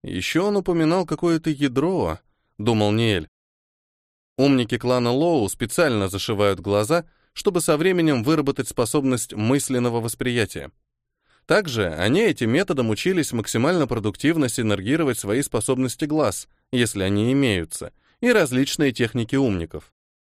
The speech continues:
Может, в этом и есть польза последнего навыка помощника? Сплавить моё мысленное восприятие с энергетическим зрением и глазом неба —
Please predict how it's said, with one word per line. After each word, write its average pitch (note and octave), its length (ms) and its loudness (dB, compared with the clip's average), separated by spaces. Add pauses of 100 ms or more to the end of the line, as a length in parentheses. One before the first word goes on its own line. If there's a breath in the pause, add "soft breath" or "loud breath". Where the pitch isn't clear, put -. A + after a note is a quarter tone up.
(760)
Может, F#2+ 400 -4
в F#2 60 -6
этом F2+ 240 -2
и F2 80 -2
есть G#2 320 -4
польза A2+ 320 0
последнего G2 480 -2
навыка F#2 320 -4
помощника? F2 580 -6 (680)
Сплавить A2+ 480 -2
моё G#2 240 0
мысленное G#2 460 0
восприятие G2 600 -2
с G#2 120 -6
энергетическим G2 800 -4
зрением G#2 500 0
и F#2+ 60 -2
глазом G2+ 420 0
неба — A#2+ 340 0